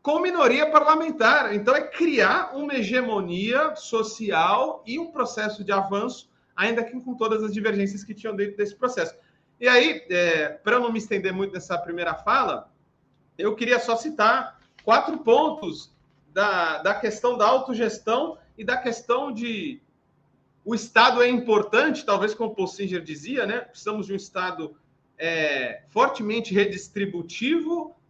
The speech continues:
e uma economia mais autogestionária pelos trabalhadores, né? O Paul Singer falava que esse era o socialismo possível, né? Desde os anos oitenta ele falava isso. Isso tem muito a ver com o Chile, porque o Chile tinha um Estado fortemente redistributivo, mas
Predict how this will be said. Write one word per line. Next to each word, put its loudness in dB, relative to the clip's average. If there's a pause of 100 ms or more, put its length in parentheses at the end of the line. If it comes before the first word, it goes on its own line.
e -2
uma -2
economia 2
mais -2
autogestionária 0
pelos -4
trabalhadores, 2
né? 0
O -2
Paul -4
Singer -4
falava -2
que -4
esse -2
era -2
o -6
socialismo -8
possível, -12
né? -6 (300)
Desde 8
os 6
anos 2
oitenta 4
ele -6
falava 0
isso. -10 (400)
Isso -8
tem 4
muito 2
a 0
ver 4
com 0
o 4
Chile, 0
porque -6
o 2
Chile -6
tinha -8
um -6
Estado -2
fortemente -2
redistributivo, -2 (480)
mas 2